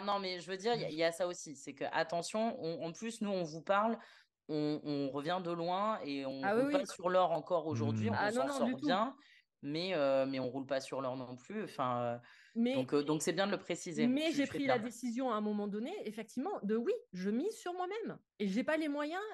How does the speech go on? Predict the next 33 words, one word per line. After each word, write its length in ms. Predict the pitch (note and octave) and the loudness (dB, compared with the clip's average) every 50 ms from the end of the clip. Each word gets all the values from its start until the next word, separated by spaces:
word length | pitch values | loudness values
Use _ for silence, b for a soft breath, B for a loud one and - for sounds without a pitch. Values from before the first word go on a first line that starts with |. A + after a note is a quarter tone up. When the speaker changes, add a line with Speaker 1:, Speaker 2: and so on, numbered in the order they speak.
| - - | -6 -4
Speaker 2:
euh, 160 | A3+ A#3 A3+ | -4 -2 -2
bah, 140 | G3+ A#3+ B3 | -2 -4 -4
c'est 160 | B3 - D#4+ | -4 -6 -6
pas 120 | - E4 | -6 -6
grave. 460 | E4 - G4 G4 G4 D4+ G#3+ G3+ F#3 G#3+ | -6 -2 -2 -2 -2 -2 -2 -4 -4 -4
Je, 240 | G3 A3 A#3 A#3 | -2 -2 -2 0
non, 200 | A3+ A#3+ E4+ G4 G4+ | 0 0 -2 -2 -2
j'ai 120 | C#4+ A3+ A3 | -2 -4 -2
pas 100 | B3+ C4+ | -2 -4
acheté 180 | C#4+ - D#4 | -6 -6 -10
de 60 | C#4 | -8
voiture. 420 | C#4+ D#4 D4+ - - F4+ F#4+ D#4 G#3+ | -8 -8 -8 -6 -6 -6 -6 -4 -4
Ben 160 | F#3 G3 G#3+ | -4 -4 -4
non, 180 | A#3 C#4+ F4 E4+ | -4 -4 -4 -4
du 120 | C4+ C4 | -6 -6
coup, 220 | B3+ - E4+ F4 D#4+ | -6 -6 -6 -6 -6
je 80 | F4 | -6
partirai 320 | - A#3+ G#3 - A#3 A3 G#3+ | -8 -12 -8 -6 -6 -4 -2
pas 80 | B3 | -2
en 80 | C#4 D4+ | -2 -2
voyage. 380 | D4+ D#4 E4 F#4+ F#4+ F4+ B3+ G3+ | -2 -2 -2 -2 -4 -4 -4 -2
Ben 100 | A3+ A3+ | -2 -2
non, 220 | B3+ E4+ G4 F#4+ F4 | -2 -2 -4 -6 -6
je... 120 | D4 A#3 A#3+ A#3 A#3+ B B B B B B B | 0 0 0 0 -2 B B B B B B B
Et, 260 | G#3 A#3 A3+ A3+ A#3 | -2 -2 0 0 0
et 100 | A#3 A3 | -2 -2
que 220 | A3 - B3 B3 A#3+ | -4 -6 -4 -2 -2
à 140 | - - G#3+ | 0 -2 -4
chaque 200 | - A#3 A3+ A#3 | -6 -8 -10 -8
fois, 120 | - F4+ G#4+ - | -6 -6 -6 -6
quand, 280 | - C#4+ A#3+ B3 A#3+ - | -6 -6 -4 -4 -4 -2
et, 400 | - G#3 G#3 G#3 G#3+ - G3+ G3 | -2 -2 -2 -2 -4 -4 -4 -4
et 60 | F#3+ | -4